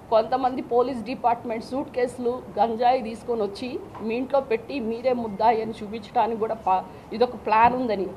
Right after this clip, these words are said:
అందువల్లే నేను అజ్ఞాతంగా బయట బయట తిరుగుతున్నా. ఏ రోజైతే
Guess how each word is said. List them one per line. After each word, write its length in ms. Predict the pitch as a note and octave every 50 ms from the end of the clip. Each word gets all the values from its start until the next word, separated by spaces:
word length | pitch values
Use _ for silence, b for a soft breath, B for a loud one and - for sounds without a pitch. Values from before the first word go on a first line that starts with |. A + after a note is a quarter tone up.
| - -
అందువల్లే 440 | F#3+ G#3+ B3 C4 C#4 C#4+ C#4 C4 C4+
నేను 220 | D4+ B3+ B3+ G#3+
అజ్ఞాతంగా 540 | G3+ G#3+ G#3 A#3+ A#3+ A#3 A#3+ A#3+ A#3 A#3+ B3
బయట 260 | G#3+ F#3 F#3+ G#3+ G3+
బయట 260 | G3+ G#3+ A3 A#3 A#3+
తిరుగుతున్నా. 460 | G#3+ F#3+ G3 A3+ G3+ G#3+ G#3+ - - - - - - - - - - -
ఏ 200 | F#3+ G#3+ B3 C4
రోజైతే 600 | C#4 D4 C#4+ C4 C4 B3+ B3+ B3+ C4 B3 B3 -